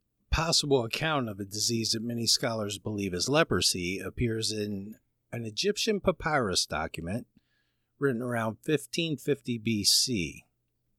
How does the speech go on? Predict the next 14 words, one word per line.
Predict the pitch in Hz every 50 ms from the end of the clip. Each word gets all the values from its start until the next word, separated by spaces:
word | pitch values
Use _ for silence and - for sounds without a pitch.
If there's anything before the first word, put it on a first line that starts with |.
| _ _ _ _ _ _ _ _ _ _
Now, | 123 120 117 113
around | 104 107 110 107 104 104 90
six | - - - 127 - - -
hundred | - 202 254 269 262 226 165 127
B | 110 110 98 87
C, | - - - 101 90 92 90 -
Indian | 143 185 220 214 202 180 139 113
writings | 101 95 92 87 87 92 92 92 - -
describe | - - 85 - - - 101 87 87 82
a | 87
disease | 82 87 90 82 - 98 87 87 90 90 -
that | 98 90
resembles | 92 107 110 113 127 151 185 202 190 160 120 92 85 82
leprosy. | 80 78 - - - - - - - - - -